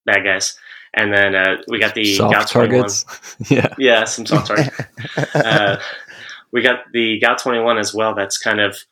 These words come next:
Speaker 1: uh, bridging the gap in between the two, and it's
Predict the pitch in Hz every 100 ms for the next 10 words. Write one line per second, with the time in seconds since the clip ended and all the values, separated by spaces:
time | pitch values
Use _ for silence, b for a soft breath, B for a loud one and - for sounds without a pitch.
0 | _ _ _ - 104 98 98 95 _ _
1 | - 117 123 117 101 107 104 - 104 101
2 | - 127 113 - 104 98 98 98 98 -
3 | -